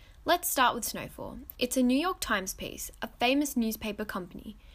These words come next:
Typically, this text would be printed out onto paper and delivered around New York and the rest of America. However, with the evolution of technology, this has been adapted to an online article, with more features rather than just the story.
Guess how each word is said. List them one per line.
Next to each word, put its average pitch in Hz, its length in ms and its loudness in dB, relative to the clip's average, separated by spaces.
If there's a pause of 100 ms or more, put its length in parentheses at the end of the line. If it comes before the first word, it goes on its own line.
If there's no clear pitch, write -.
(300)
Typically, 349 640 0
this 277 220 0
text 247 300 -2
would 285 120 0
be 311 100 -4
printed 254 340 -2
out 208 280 0
onto 220 240 -4
paper 208 500 -2
and 220 140 -2
delivered 247 420 0
around 208 320 -2
New 202 60 -2
York - 420 -8 (300)
and 226 120 0
the 220 80 -2
rest 226 300 0
of 214 100 -2
America. 202 560 -6 (500)
However, 254 360 4
with 247 240 -2
the 339 100 0
evolution 302 520 0
of 269 100 -4
technology, 190 720 -4
this 226 160 -4
has 233 140 -4
been 240 180 0
adapted 233 460 -2
to 247 140 -2
an 214 80 -4
online 220 400 -2
article, - 500 -6 (320)
with 220 160 -2
more 233 240 0
features 208 440 -2
rather 190 260 -2
than 180 180 -8
just 180 200 -6
the 185 80 -10
story. - 520 -8